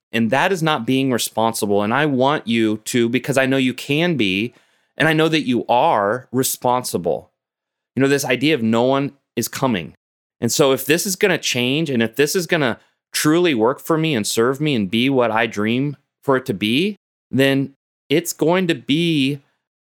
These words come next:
me taking a different approach. And that requires change. That requires courage. Therefore, that requires facing unpleasant emotions. So notice how these,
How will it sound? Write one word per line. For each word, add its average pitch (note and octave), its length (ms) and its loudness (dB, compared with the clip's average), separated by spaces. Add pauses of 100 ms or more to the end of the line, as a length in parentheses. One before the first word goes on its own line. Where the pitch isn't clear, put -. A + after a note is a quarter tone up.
me C#3+ 400 2
taking D3+ 400 -2
a C3+ 40 2
different B2 360 0
approach. - 640 -2 (440)
And A2+ 200 0
that A#2+ 240 0
requires B2+ 440 0
change. C3 640 -2
That G#2 160 2
requires G2+ 360 0
courage. D3 440 0
Therefore, B2 440 2
that A2+ 180 2
requires A#2+ 480 0 (200)
facing B2 400 0
unpleasant G#2 560 0
emotions. F#2 680 -2 (1500)
So D3+ 220 4
notice C#3+ 540 4
how C#3 260 2
these, A#2+ 460 -2